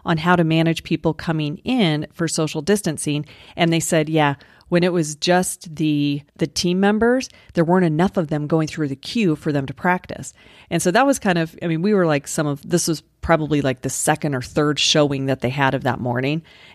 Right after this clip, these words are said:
And it was, yeah, it was, that was our first taste of, "Okay,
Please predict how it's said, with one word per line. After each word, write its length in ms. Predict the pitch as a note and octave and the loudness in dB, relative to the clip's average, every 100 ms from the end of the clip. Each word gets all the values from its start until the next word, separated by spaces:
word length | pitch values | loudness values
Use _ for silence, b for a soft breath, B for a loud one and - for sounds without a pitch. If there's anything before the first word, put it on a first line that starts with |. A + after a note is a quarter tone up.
| - | -6
And 400 | D3+ C#3+ C#3+ C#3 - | 0 2 0 -2 0
it 160 | E3 C#3+ | 0 4
was, 340 | D#3+ D#3+ - - | 4 4 -2 -6
yeah, 320 | - C#3+ A#2 - _ b b b - | -6 -2 -2 -6 _ b b b 2
it 100 | G#3 | 4
was, 160 | G#3 | 4
that 220 | - G3 | 0 2
was 140 | G#3 G#3+ | 4 4
our 80 | G3 | 0
first 320 | - G#3 - | 2 0 2
taste 300 | F3 E3+ - | 0 0 0
of, 220 | D#3 D#3 | 0 0
"Okay, 500 | - F#3+ - C#4+ D3+ | -2 -4 -2 0 0